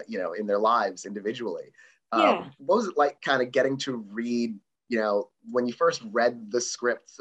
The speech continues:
Speaker 1: uh, when you first saw this story and, and who it was about and how it, you know, told their stories?
Speaker 2: Yeah, I think it's unusual to see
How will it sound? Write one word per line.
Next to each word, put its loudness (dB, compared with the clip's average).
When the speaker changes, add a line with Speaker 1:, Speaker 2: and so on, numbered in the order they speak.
Speaker 1:
uh, 0
when -8
you -14
first -6
saw 2
this 0
story 2
and, 0
and -6
who 2
it 0
was -2
about -2
and -16
how -2
it, -4
you -6
know, -4
told -4
their -16
stories? -18
Speaker 2:
Yeah, -2
I 2
think 0
it's 6
unusual 6
to -4
see -6